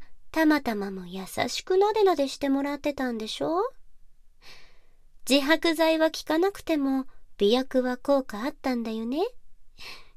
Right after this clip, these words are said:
がっつり投与されてたのも聞いたよ。それなのにムラムラおちんちんは触らせずに我慢してたんだよね。偉いね。でも、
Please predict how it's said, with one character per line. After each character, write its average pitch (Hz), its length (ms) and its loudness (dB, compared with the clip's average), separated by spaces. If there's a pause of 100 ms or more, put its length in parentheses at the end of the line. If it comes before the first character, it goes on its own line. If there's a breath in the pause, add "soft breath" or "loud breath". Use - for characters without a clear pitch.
が 233 200 6
っ 240 80 0 (100)
つ 262 180 -2
り 415 140 6
投 349 160 4
与 302 180 4
さ 254 160 0
れ 233 140 0
て 262 100 4
た 240 140 0
の 208 100 -2
も 190 140 -2
聞 190 240 -4
い 196 80 -4
た 196 160 -6
よ。 233 320 -2 (1300 soft breath)
そ - 220 4
れ 311 160 6
な 330 140 6
の 302 100 4
に 254 160 4
ム 240 160 2
ラ 269 140 2
ム 311 100 4
ラ 330 180 6
お 339 60 2
ち 339 220 0
ん 403 100 4
ち 359 160 2
ん 311 80 4
は 285 140 -2
触 240 340 0
ら 311 100 2
せ 320 140 0
ず 311 120 0
に 294 200 2
我 233 80 0
慢 440 320 0
し - 80 -10
て 330 140 2
た 294 160 0
ん 269 80 2
だ 262 80 0
よ 247 160 0
ね。 320 200 2 (720)
偉 233 300 -2
い 214 100 -6
ね。 254 260 -2 (1700 soft breath)
で 226 160 -4
も、 208 400 -10